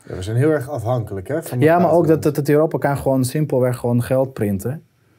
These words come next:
Speaker 2: en alles opkopen. Ja, dat is wat hij zegt. Hij zegt gewoon: Amerika kan ook makkelijk, eh, een paar bilje-, biljoen dollars gewoon printen en, en alles opkopen in de rest van de wereld. En daardoor wordt zo'n soort, zeg maar, soort zuigingsmechanisme wat je krijgt. Dus alles wordt naar Amerika toegezogen en naar Europa.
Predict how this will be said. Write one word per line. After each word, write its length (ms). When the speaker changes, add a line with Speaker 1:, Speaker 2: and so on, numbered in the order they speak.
Speaker 2:
en 140
alles 260
opkopen. 680
Ja, 200
dat 160
is 80
wat 100
hij 140
zegt. 280
Hij 80
zegt 240
gewoon: 280
Amerika 460
kan 200
ook 220
makkelijk, 420
eh, 260
een 180
paar 240
bilje-, 480
biljoen 520
dollars 320
gewoon 260
printen 360
en, 140
en 140
alles 260
opkopen 680
in 120
de 60
rest 180
van 100
de 60
wereld. 440
En 140
daardoor 360
wordt 160
zo'n 140
soort, 200
zeg 200
maar, 100
soort 200
zuigingsmechanisme 1200
wat 180
je 60
krijgt. 340
Dus 140
alles 260
wordt 220
naar 160
Amerika 440
toegezogen 640
en 80
naar 160
Europa. 480